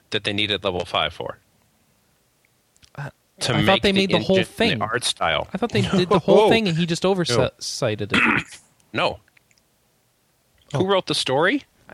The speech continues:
Speaker 1: The Dragon Quest guy. Who did the music? The Dragon Quest guy.
Speaker 2: Exactly.
Speaker 1: You know, the
Speaker 2: Perfect.
Speaker 1: character's the Dragon Quest guy.
Speaker 2: And that's what
Speaker 1: All
Speaker 2: I'm looking
Speaker 1: Level
Speaker 2: for
Speaker 1: five
Speaker 2: here.
Speaker 1: did
Speaker 2: So all,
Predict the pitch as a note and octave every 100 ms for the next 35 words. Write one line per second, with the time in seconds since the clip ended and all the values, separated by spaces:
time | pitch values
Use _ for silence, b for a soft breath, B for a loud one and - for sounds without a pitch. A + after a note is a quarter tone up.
0 | - - D#3 F3 G3 G#3+ C#3+ B2 A2+ E2+
1 | D#2 F3+ G#3+ F3+ E3+ A3 C4+ - G3+ E3
2 | F3+ F#3+ C#3 A2 G#2+ F2 C4+ B3 E4+ F#4
3 | E4+ E3+ - F3+ - - - C4 A#3 G3
4 | F#3+ G#3 - D#3+ - A2+ F3 E3+ F#3 -
5 | G#3 G#3 G#3+ G#3+ G#3 A3 E3+ D3 A2 C3
6 | F3 G3 - F#3 F3+